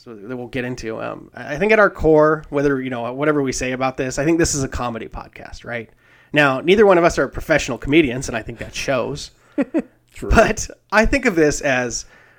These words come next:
Speaker 1: we're trying to make each other laugh. We're hoping that the people listen to it, listening to it, laugh along with us. Um, and so someone like Norm Macdonald, whose humor was so niche, and I, I think it's one of those things where I don't, I wish it wasn't niche, right? I wish that was what was broad.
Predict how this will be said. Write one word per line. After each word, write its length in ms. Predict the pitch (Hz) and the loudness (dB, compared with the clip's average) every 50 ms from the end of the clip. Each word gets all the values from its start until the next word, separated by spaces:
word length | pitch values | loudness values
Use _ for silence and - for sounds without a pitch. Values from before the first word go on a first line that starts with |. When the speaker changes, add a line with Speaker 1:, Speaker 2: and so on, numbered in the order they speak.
| _ _ - | _ _ -4
Speaker 1:
we're 80 | 139 | 0
trying 140 | 120 170 156 | 2 2 4
to 20 | 151 | 4
make 100 | 156 143 | 4 2
each 160 | 139 127 165 | 2 4 4
other 140 | 151 143 139 | 4 6 6
laugh. 440 | 135 131 127 123 123 117 - - - | 6 4 4 2 0 -4 -8 -12 -10
We're 180 | - 139 139 131 | -4 -2 0 2
hoping 320 | - 151 139 147 143 135 | 2 2 2 2 0 0
that 100 | 131 127 | 0 -2
the 60 | 120 | -4
people 240 | 113 135 135 131 120 | -6 -8 -6 -6 -6
listen 380 | 117 123 113 - - 123 120 113 | -6 -6 -8 -6 -6 -8 -8 -8
to 220 | - - 127 117 | -8 -8 -8 -8
it, 200 | 117 117 - - _ - | -8 -10 -12 -12 _ -6
listening 280 | 147 131 - 139 123 | -6 -4 -4 -6 -6
to 120 | - 131 120 117 | -6 -8 -8 -8
it, 120 | 110 95 | -8 -4
laugh 220 | 117 123 120 - | -4 -4 -4 -4
along 240 | 127 120 117 117 110 | -4 -6 -6 -6 -8
with 160 | 107 110 107 | -10 -10 -10
us. 320 | 104 107 107 - - - - _ _ _ _ _ _ _ _ _ _ _ - - | -12 -12 -12 -14 -16 -18 -20 _ _ _ _ _ _ _ _ _ _ _ -14 -10
Um, 420 | - 107 104 101 95 95 92 - _ _ _ _ | -8 -6 -6 -6 -8 -10 -12 -16 _ _ _ _
and 340 | - 147 139 135 131 131 120 - - 64 64 69 - | -4 -4 -2 -2 -2 -6 -8 -10 -14 -16 -14 -12 -8
so 240 | - - 165 151 139 | -4 0 0 0 2
someone 300 | - 185 190 190 190 180 | 2 4 4 6 6 6
like 200 | 175 156 135 139 | 6 4 2 2
Norm 180 | 147 151 151 | 2 4 4
Macdonald, 400 | 143 139 139 135 135 135 131 120 | 4 2 2 0 0 0 0 -2
whose 340 | 110 135 131 113 - - - - - | -4 -6 -6 -6 -8 -12 -14 -8 -4
humor 300 | - 151 151 151 147 135 | -2 0 0 0 0 0
was 140 | 127 117 - | -2 -4 -4
so 520 | - 147 139 135 135 131 127 120 107 - _ _ _ _ _ _ _ _ _ _ _ _ _ _ _ _ _ _ _ _ - | -4 -4 -2 -2 -4 -4 -6 -8 -10 -14 _ _ _ _ _ _ _ _ _ _ _ _ _ _ _ _ _ _ _ _ -6
niche, 680 | 135 143 170 196 202 175 135 - - - - - - _ | -2 2 4 4 4 4 2 0 -4 -8 -8 -10 -10 _
and 260 | - 147 147 139 135 - | -2 0 0 0 0 -4
I, 120 | - - - - | -8 -12 -10 -6
I 120 | - 151 | -2 2
think 140 | 170 190 196 | 2 2 2
it's 120 | 185 - | 2 2
one 120 | 180 180 175 | 2 4 4
of 60 | 165 | 4
those 140 | 160 156 - | 4 4 4
things 180 | 180 170 156 | 2 2 2
where 100 | 156 143 | 2 0
I 60 | 151 | 0
don't, 320 | 151 151 160 160 147 - - - | 2 2 2 2 0 -4 -4 0
I 60 | 147 | 2
wish 180 | 156 180 185 180 | 2 2 4 2
it 40 | 147 | 0
wasn't 380 | 131 143 156 160 135 135 113 - | 2 4 2 2 2 -2 -8 -10
niche, 260 | 101 98 82 - - - | -12 -18 -20 -18 -10 -6
right? 240 | 123 127 135 139 | -4 -4 -4 -4
I 80 | 139 139 | -4 -2
wish 220 | 147 175 180 - | 0 0 0 -2
that 440 | - 143 143 165 165 165 151 - - | -4 0 4 4 6 6 4 2 -2
was 160 | 147 143 143 | -6 -6 -6
what 120 | 131 135 127 | -4 -6 -8
was 140 | 135 131 131 | -10 -10 -6
broad. 540 | 127 131 120 117 113 95 82 - - - | -4 -4 -2 -2 -2 -4 -6 -10 -14 -14